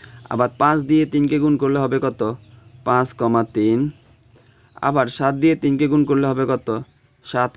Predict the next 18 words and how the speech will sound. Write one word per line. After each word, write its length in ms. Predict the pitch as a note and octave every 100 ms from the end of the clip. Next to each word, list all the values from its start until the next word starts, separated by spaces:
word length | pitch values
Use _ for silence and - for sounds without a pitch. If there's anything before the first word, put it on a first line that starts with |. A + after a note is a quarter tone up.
| -
কমা 260 | G#2+ A#2 F3 F#3+ _ _ -
তিন। 200 | E3+ E3 G#2 - _ _ - _ _ _ _ -
তিন 140 | B2 A#2+
তিন, 180 | C#3+ F3 F#3+ - -
পাঁচ 160 | A#2+ -
তিন, 140 | D#3+ G3 -
সাত 160 | F3+ - -
তিন। 140 | G#2+ F2+ - _ _ _ _ _ -
দ্বিতীয় 300 | B2+ B2 A2+
বন্ধনীর 440 | A2 A2 B2+ D#3+ G#3 - - _ - G#2
ভিতরে 300 | A2 A#2 A#2 A#2
লিখতে 200 | - B2+
হবে, 160 | B2+ F3 - - _ - G#2+
এটাই 200 | A2 A2
হচ্ছে 240 | G2+ - D3+ G3+ - _ _
অ্যান্সার। 440 | B2+ A#2+ G2+ F2 - - - - _ _ _ _ _ _ _ _ _ _ -
শিক্ষার্থী 380 | - C#3+ D3+ D#3+
বন্ধুরা, 300 | D3 C3 A#2+